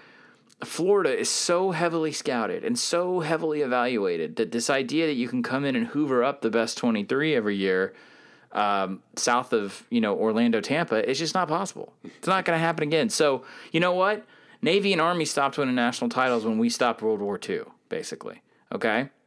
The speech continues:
I think that's right. Although Staubach won the Heisman in the fifties. Korea. Um, you gotta figure <laughs> out your next thing. This has been an issue for a long time. Also, and, and again, one of the many people on our staff that went to Florida or Florida State will tell you,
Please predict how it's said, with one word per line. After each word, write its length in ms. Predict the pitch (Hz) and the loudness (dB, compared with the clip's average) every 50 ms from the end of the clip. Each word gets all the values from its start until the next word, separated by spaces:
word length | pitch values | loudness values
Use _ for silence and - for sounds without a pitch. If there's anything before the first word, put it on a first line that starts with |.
| _ _ - | _ _ -16
I 1000 | - - _ _ _ _ _ _ _ _ _ _ _ _ _ _ _ - - - | -16 -16 _ _ _ _ _ _ _ _ _ _ _ _ _ _ _ -14 -8 -6
think 120 | 113 104 | -6 -6
that's 180 | 87 80 - - | -6 -8 -10 -12
right. 160 | 85 78 80 | -12 -12 -6
Although 220 | - 101 110 113 107 | -4 0 0 0 0
Staubach 480 | - - 131 127 123 107 101 95 - | 0 0 0 0 0 0 -2 -4 -4
won 80 | 95 92 | -6 -8
the 60 | 90 85 | -8 -4
Heisman 260 | 95 101 101 87 92 85 | -4 -4 -4 -4 -6 -10
in 40 | 80 | -10
the 80 | 78 | -12
fifties. 440 | - - 101 98 - - - - - - _ - - - - - - - _ _ _ _ _ _ _ - | -10 -8 -8 -8 -6 -8 -12 -14 -14 -20 _ -20 -20 -20 -20 -20 -20 -20 _ _ _ _ _ _ _ -10
Korea. 320 | - 101 92 92 80 - - _ - - - - _ _ _ 143 | -8 -6 -6 -6 -6 -8 -10 _ -20 -20 -20 -20 _ _ _ 0
Um, 520 | 139 143 135 135 131 123 120 120 113 - _ _ _ _ _ _ _ _ _ _ _ _ _ _ _ _ _ _ _ | 2 2 2 2 2 0 0 -2 -2 -4 _ _ _ _ _ _ _ _ _ _ _ _ _ _ _ _ _ _ _
you 120 | - 160 156 | -6 -6 -2
gotta 340 | 131 120 185 185 202 202 | 0 2 2 4 2 2
figure 360 | - - - 185 165 160 147 147 151 - | 0 2 0 0 2 2 0 0 0 0
<laughs> 60 | - | 0
out 200 | 165 180 160 156 - | 0 0 0 0 0
your 100 | 156 151 | 0 0
next 320 | 151 151 165 156 - - | 2 0 0 0 -2 0
thing. 480 | - 151 165 214 196 - 80 - - - _ _ _ _ _ _ _ _ _ - | 0 0 0 0 0 -2 -4 -6 -10 -18 _ _ _ _ _ _ _ _ _ -4
This 200 | 160 170 156 - | -4 -2 -2 -2
has 160 | 180 160 139 | -4 -4 -2
been 160 | 151 175 160 | -2 -2 -2
an 100 | 160 165 | 0 -2
issue 220 | 175 170 - 175 | -2 -2 -2 -2
for 160 | 156 156 165 156 | -2 0 0 0
a 60 | 151 | 2
long 180 | 147 143 151 | 2 2 0
time. 260 | 151 - 180 180 156 143 | 0 0 0 0 2 2
Also, 420 | 170 180 170 - 165 151 147 131 | 0 0 0 2 2 2 2 2
and, 320 | - 135 147 147 151 120 - | 2 2 0 0 -2 -4 -4
and 320 | 131 135 131 110 104 - - 90 | -2 -2 -2 -2 -4 -4 -4 0
again, 420 | 85 120 123 160 175 139 95 85 - - | 0 0 0 0 0 0 -2 -2 -4 -4
one 220 | - 95 101 101 | -2 0 0 2
of 60 | 101 | 2
the 60 | 98 98 | 0 0
many 220 | 101 104 104 98 | 0 0 0 0
people 240 | - 117 - - 104 | -2 -2 -2 0 -2
on 100 | 98 92 | 0 0
our 120 | 95 98 | -2 -2
staff 340 | - - - 92 92 98 - | -2 0 0 0 2 0 0
that 140 | - 92 78 | 0 -2 0
went 160 | 101 98 - | -2 -4 -4
to 60 | 101 - | -6 -4
Florida 300 | - 101 101 98 98 95 | -2 0 2 2 2 0
or 40 | |
Florida 300 | - - 104 98 95 92 | 0 -2 -2 0 0 0
State 220 | - - 113 107 - | 0 0 0 0 0
will 100 | 95 - | -4 -4
tell 200 | - 131 151 165 | -2 0 0 0
you, 280 | 135 110 104 120 120 | 0 0 -2 -2 -4